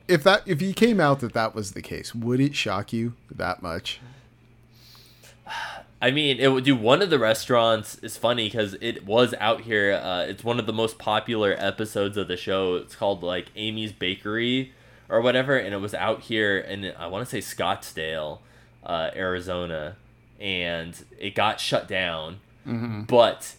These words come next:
Speaker 2: it was so popular that Gordon, they did an entire episode where we went back to revisit them because
Speaker 1: Oh.
Speaker 2: both the owners were just batshit crazy. And, like, the dude, though,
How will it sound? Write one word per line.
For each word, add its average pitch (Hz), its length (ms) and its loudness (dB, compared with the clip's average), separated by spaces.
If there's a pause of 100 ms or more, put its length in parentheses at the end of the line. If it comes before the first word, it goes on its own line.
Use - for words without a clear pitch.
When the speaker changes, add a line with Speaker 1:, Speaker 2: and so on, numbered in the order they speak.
(140)
Speaker 2:
it 113 180 -4
was 113 380 4
so 135 340 6
popular 123 640 2
that 98 220 -2
Gordon, 110 500 -2
they 110 320 0
did 123 140 2
an 120 40 -4
entire 123 400 4
episode 113 560 2
where 104 100 2
we 101 60 2
went 98 400 -4
back 107 560 2
to 120 140 -4
revisit 101 640 -4
them 85 300 -6
because 98 340 -4
Speaker 1:
Oh. 101 160 -2
Speaker 2:
both 117 220 0
the 131 140 2
owners 107 580 0 (420)
were 120 140 0
just 113 260 -4
batshit 107 540 0
crazy. 98 640 -8 (120)
And, 117 180 -6
like, 101 220 -4
the 107 100 -2
dude, 110 400 0
though, 98 540 2